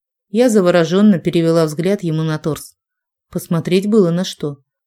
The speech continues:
В горле мгновенно пересохло. Под его смуглой гладкой кожей перекатывались тугие мышцы, но не это меня потрясло.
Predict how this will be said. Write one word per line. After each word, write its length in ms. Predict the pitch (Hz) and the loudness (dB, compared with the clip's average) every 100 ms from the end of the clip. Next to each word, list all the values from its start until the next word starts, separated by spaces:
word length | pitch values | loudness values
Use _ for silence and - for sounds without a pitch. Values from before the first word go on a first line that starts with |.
| - | -12
В 80 | 156 | -6
горле 460 | 170 202 214 214 | 2 2 4 2
мгновенно 580 | 202 165 160 151 160 165 | 2 0 -2 0 0 0
пересохло. 680 | 160 160 151 160 147 160 151 _ _ _ _ | -2 -4 -4 -8 -8 -12 -14 _ _ _ _
Под 160 | - 160 | -6 -2
его 260 | 160 156 | -2 0
смуглой 480 | 160 165 165 175 160 | -2 -2 -2 -2 -2
гладкой 420 | 147 165 170 170 | -2 -4 -4 -6
кожей 460 | 156 - 190 180 147 | -8 -4 -2 -2 -6
перекатывались 720 | - 202 196 196 196 185 175 | -4 -4 -2 -2 0 -2 -4
тугие 320 | - 180 196 | -8 -4 0
мышцы, 580 | 202 202 180 - 156 151 _ _ _ | 2 2 0 -6 -14 -14 _ _ _
но 160 | 202 196 | -2 0
не 160 | 185 | 0
это 320 | - 185 190 190 | 0 -2 0 -2
меня 300 | 170 175 175 | -2 -2 -4
потрясло. 640 | 180 175 180 196 175 156 | -4 -4 -6 -4 -6 -6